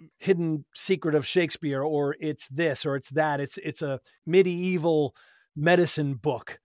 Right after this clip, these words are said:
on how to heal with herbs. And witches, they say this is the, exactly like a spell book. I just thought that was fascinating. So as, as I'm reading about this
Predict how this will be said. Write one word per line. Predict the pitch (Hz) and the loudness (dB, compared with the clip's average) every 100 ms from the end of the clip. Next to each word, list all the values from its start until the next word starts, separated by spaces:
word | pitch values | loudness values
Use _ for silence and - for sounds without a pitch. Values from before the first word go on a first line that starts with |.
| _ | _
on | 143 | -10
how | 127 151 | 2 2
to | |
heal | 135 - 175 | 2 2 4
with | 151 - | 4 2
herbs. | 170 160 151 135 117 113 _ _ _ _ | 4 6 6 4 0 -8 _ _ _ _
And | 160 165 190 _ _ _ _ - | -4 -4 -4 _ _ _ _ -2
witches, | 190 262 151 104 - 147 | -2 -2 -8 -8 -16 -6
they | 151 | -2
say | 151 - 143 | -2 0 0
this | 139 185 | 2 2
is | 170 143 120 | 2 -2 -4
the, | 131 120 | -10 -10
exactly | 143 120 151 170 185 208 | -12 -8 -2 -2 -2 0
like | 190 156 | 2 0
a | - | -2
spell | - - 151 147 | -6 -2 -2 -2
book. | 120 110 - - _ _ _ _ | -6 -12 -16 -20 _ _ _ _
I | - 240 | -4 -2
just | 247 - | 0 0
thought | 160 151 | 0 0
that | 160 | -4
was | - - | -6 -12
fascinating. | - 180 185 - 151 127 | -6 -4 -4 -4 -6 -6
So | - 160 | -6 -4
as, | 151 160 - - _ - | -2 -4 -8 -20 _ 0
as | 180 214 | 2 2
I'm | 175 | 2
reading | 175 214 180 | 2 2 2
about | 156 147 143 147 | 2 -2 -2 -4
this | 139 120 | -6 -6